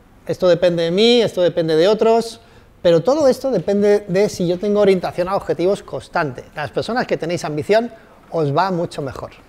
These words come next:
solo por tener orientación al logro. Y lo veo constantemente, ¿eh? En empresas que tienen modelos de negocio en los cuales las personas se sienten responsables,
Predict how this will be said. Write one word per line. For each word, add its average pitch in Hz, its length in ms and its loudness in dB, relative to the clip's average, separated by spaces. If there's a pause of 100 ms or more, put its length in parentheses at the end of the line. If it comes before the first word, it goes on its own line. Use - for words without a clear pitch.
(180)
solo 202 280 2
por 165 140 -4
tener 185 320 -4
orientación 147 460 -6
al 131 140 0
logro. 123 260 -4 (1600)
Y 180 80 2
lo 175 120 4
veo 247 200 2
constantemente, 156 760 -4
¿eh? 233 220 -6
En 160 120 -6
empresas 180 460 0
que 190 120 -4
tienen 185 260 -4
modelos 170 420 2
de 165 100 -2
negocio 160 840 0
en 156 80 -10
los 151 100 -8
cuales 170 240 0
las 160 100 -2
personas 151 320 -8
se - 60 -14
sienten 151 280 -4
responsables, 160 760 -4